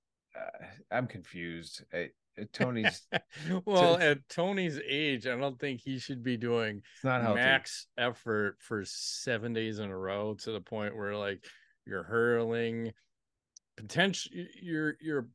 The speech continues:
Speaker 2: risking, like, serious injury training that hard.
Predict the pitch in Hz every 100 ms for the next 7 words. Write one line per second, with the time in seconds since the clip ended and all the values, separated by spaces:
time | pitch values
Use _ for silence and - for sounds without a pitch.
0 | _ 165 180 185 - 190 151 123 123 117
1 | 120 123 101 92 - - 143 135 107 123
2 | 131 107 101 101 90 - 120 117 110 101
3 | 101 98 95 104 92 87 92